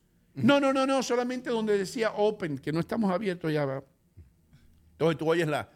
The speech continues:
tú oyes la cerradura. Ahora, esto es lo que te envía a ti la señal que no regreses más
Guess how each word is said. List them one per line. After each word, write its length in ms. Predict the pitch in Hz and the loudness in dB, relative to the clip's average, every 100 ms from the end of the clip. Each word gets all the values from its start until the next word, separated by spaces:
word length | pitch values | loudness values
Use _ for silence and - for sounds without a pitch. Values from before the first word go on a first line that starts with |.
| _ | _
tú 100 | - | -2
oyes 120 | 156 156 | 2 2
la 80 | |
cerradura. 520 | 135 135 127 156 104 - _ _ - - - - _ _ - - - - - _ _ _ | 0 0 0 0 -4 -8 _ _ -2 -2 -2 -16 _ _ -4 -4 -14 -20 -20 _ _ _
Ahora, 400 | 147 139 113 - _ _ _ _ _ _ _ _ _ _ _ _ - | 2 2 -2 -8 _ _ _ _ _ _ _ _ _ _ _ _ 2
esto 360 | 196 196 196 | 2 2 2
es 120 | 190 185 | 2 2
lo 240 | 175 147 | -2 -4
que 360 | 147 143 139 _ 175 - | -4 -6 -6 _ -10 0
te 100 | 143 | 0
envía 340 | 143 160 185 | 2 2 0
a 60 | 147 | 0
ti 140 | 185 | -2
la 100 | 170 | -2
señal 460 | 147 147 160 165 151 | -2 -2 0 0 -2
que 140 | 127 | -6
no 160 | 135 156 | -2 0
regreses 500 | 156 139 147 139 135 | 0 0 0 0 -2
más 340 | 120 131 - | -2 -4 -6